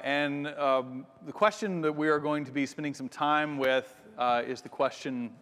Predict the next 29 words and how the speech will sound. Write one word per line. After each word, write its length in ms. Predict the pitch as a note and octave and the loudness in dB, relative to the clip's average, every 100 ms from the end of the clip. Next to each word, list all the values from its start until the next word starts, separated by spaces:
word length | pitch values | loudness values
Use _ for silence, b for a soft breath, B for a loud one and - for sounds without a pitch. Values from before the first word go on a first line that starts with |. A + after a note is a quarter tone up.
| - | -8
"Why?" 340 | A#2 B2 G#2+ G#2+ - - - - - _ _ _ _ | 2 4 4 -2 -14 -20 -20 -20 -20 _ _ _ _
Okay? 280 | - B2 D3+ - - B B B B B B | -2 2 2 -2 -20 B B B B B B
Um, 540 | C#3+ D3+ D3+ D3 C#3 - - - - - _ _ _ | 6 8 8 4 -2 -16 -20 -20 -20 -20 _ _ _
pretty 220 | - B3+ | 2 4
much, 300 | B3 G#3+ F3+ | 6 6 6
I 80 | F#3+ | 4
think 340 | E3 G3 F#3 E3 | 4 0 2 2
that 120 | D#3+ | 2
when 140 | E3 | 2
we 80 | E3 | 2
look 240 | E3 F3+ | 4 4
at 340 | F3+ D#3 D3+ D3 | 6 6 6 4
the 400 | D3+ D3 C#3+ C3 | 4 6 6 4
hardest 760 | - E3+ F#3+ G3+ F3+ - - - | 4 6 6 6 2 -4 -14 -8
questions 440 | - F3 - F3 | 0 0 0 -6
we're 100 | C#3+ | -2
gonna 140 | D#3 D3+ | 0 0
be 180 | C#3+ B2+ | 0 4
asked 460 | C3+ F3 G#3 - | 6 6 4 -2
and 120 | D#3 | -4
the 40 | C3 | 2
hardest 280 | D#3 E3+ - | 4 4 4
questions 320 | E3 D3 D3 | 0 0 -4
we 160 | C#3 | -4
do 300 | C#3 A#2 D3 | -4 0 4
ask 300 | E3 D3 D3 | 6 6 4
of 80 | D3 | 2
other 180 | C#3 C3+ | 2 2
people, 380 | C3+ C3 D#3 | 0 2 2